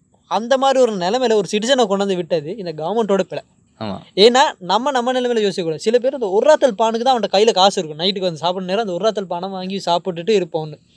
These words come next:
Speaker 1: இன்னைக்கு அது இல்ல. ஒரு டீ, இப்ப முக்-, உண்மையிலே பெட்டால பாத்தீங்கன்னா, அந்த நாட்டாம மாதிரி ஒர்க், ஒர்க் பண்ணுவாங்க, அவங்க சாப்பிட மாட்டாங்க mostly, ஒரு டீயை தான் குடிப்பாங்க வந்து
Speaker 2: ஆமா,
Speaker 1: எப்பவுமே.
Speaker 2: ஆமா.
Speaker 1: இப்ப அவனுக்கு அந்த டீ ஒண்ணு குடிச்சா கூட அவனுக்கு நஷ்டம்.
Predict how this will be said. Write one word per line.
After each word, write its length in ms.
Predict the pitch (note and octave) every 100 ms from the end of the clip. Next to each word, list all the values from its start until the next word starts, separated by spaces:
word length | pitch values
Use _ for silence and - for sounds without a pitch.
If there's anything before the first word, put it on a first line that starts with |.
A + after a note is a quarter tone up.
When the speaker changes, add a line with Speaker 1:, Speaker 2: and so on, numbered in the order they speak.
| _ _ -
Speaker 1:
இன்னைக்கு 300 | G3 G#3 D#3+
அது 160 | E3+
இல்ல. 160 | F#3+ C#3 _ _ _ _
ஒரு 560 | - - F#3 A#3 A3+ F3+ -
டீ, 180 | C4+ A#3+
இப்ப 340 | F#3+ F3 D#3 E3
முக்-, 220 | D#3+ _ _ _
உண்மையிலே 360 | - E3+ F#3+ G#3 D#3+ F#3+
பெட்டால 220 | F#3 A3
பாத்தீங்கன்னா, 360 | F#3+ E3+ F#3 F#3+
அந்த 160 | F3 F#3+
நாட்டாம 240 | G3+ F#3
மாதிரி 240 | F3 E3+
ஒர்க், 160 | E3+ F#3 _ _ -
ஒர்க் 180 | G3+ G3
பண்ணுவாங்க, 220 | F3 C#3+
அவங்க 420 | D#3 F3+ F3+ C4+ _ _ _ -
சாப்பிட 380 | B3 D4+ C4+ F#3
மாட்டாங்க 240 | E3 E3+
mostly, 280 | F3+ D3 B2+ _
ஒரு 220 | F#3 G#3+ - -
டீயை 180 | C#4+ D#4
தான் 180 | D4 A#3
குடிப்பாங்க 300 | A3+ G#3 F3+
வந்து 200 | E3+ D3
Speaker 2:
ஆமா, 20 |
Speaker 1:
எப்பவுமே. 280 | C#3 - D3
Speaker 2:
ஆமா. 320 | A2 G2+ G2 - _ _
Speaker 1:
இப்ப 180 | F#3+ A3
அவனுக்கு 180 | A3 A3
அந்த 160 | G3+ -
டீ 240 | C#4 D4+
ஒண்ணு 200 | D4 C4
குடிச்சா 280 | B3 G3+ A#3
கூட 160 | G#3+ C4
அவனுக்கு 240 | A3+ G3
நஷ்டம். 300 | F#3 - G#3+